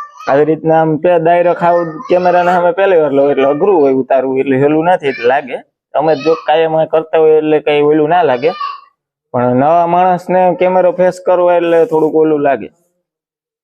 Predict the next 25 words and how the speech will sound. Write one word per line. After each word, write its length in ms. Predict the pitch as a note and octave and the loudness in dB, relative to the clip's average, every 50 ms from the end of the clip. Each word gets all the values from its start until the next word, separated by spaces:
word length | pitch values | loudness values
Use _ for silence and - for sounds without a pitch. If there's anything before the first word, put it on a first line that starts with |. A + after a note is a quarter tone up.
| _ _ - | _ _ -6
એટલે 220 | A#2+ B2 A#2+ A#2 | -2 0 0 0
મમ્મી 340 | A#2+ C3+ D3+ D#3+ D#3+ D#3 D3+ | 0 0 0 0 0 0 0
થોડાક 340 | C3+ D3+ D#3+ E3 D#3+ D#3 - - E3+ | 0 0 2 2 0 0 -2 -4 -4
હું 240 | F#3 G3 G3+ F#3+ F#3 | -2 0 0 0 0
બોલું 320 | G3+ A3+ C4+ D4 D#4+ E4+ | 0 0 0 0 0 0
ને 200 | C4+ B3 A3+ G#3+ | 2 2 2 2
એમ 220 | G#3 G3 F#3+ F3+ | 2 0 0 0
અંદરથી 460 | F3+ F3+ F#3+ G3 F#3+ F#3+ F3+ G3+ F#3+ F3 | 0 0 0 0 -2 -2 0 0 -2 -2
જ, 140 | D3 D#3 | 0 0
અ, 540 | D#3 D3+ D3 C#3+ C#3 B2+ B2 B2 A2+ G#2 G#2 - _ _ _ _ _ _ _ _ _ _ _ _ _ _ _ - - | 0 2 2 2 2 2 2 0 -2 -4 -8 -12 _ _ _ _ _ _ _ _ _ _ _ _ _ _ _ -4 0
યાદ 260 | D3+ E3 E3 D#3 C#3+ | 0 2 2 0 0
ના 200 | D3+ D#3 D#3 D3+ | 0 0 0 0
આવે 140 | C#3+ C#3 B2+ | 0 0 0
કે 60 | C3 | 0
મારે 300 | C3+ C3 C#3 D3+ D3+ C#3 | 0 0 0 0 0 0
શું 320 | A#2+ E3 A3+ C4 A3+ D#3+ | 0 0 0 0 0 0
બોલું 280 | C#3 C#3 C3+ B2+ B2 A2 | 0 0 0 0 0 -2
કેમેરો 420 | - C3+ C3+ C3+ C3+ C3 B2+ B2 | -2 -2 -2 0 0 0 0 0
ચાલુ 320 | B2 - B2+ B2+ C3 C3 A#2+ | 0 0 -2 -2 -2 -2 -4
છે 140 | A#2 B2 B2 | -4 -4 -2
ને 100 | B2 B2+ | -2 -2
એટલે 420 | B2 B2 B2+ B2+ B2 A#2+ B2 C#3+ | 0 0 2 2 2 2 2 0
હેપતાઈ 380 | - - - - C4+ C4+ B3+ A#3 | 0 -2 -4 -2 0 0 0 0
ગયા 260 | F#3+ F3 E3+ D3+ C3+ | 0 0 -2 -2 -2
છે. 280 | - C3 A2+ - _ | -2 -4 -6 -6 _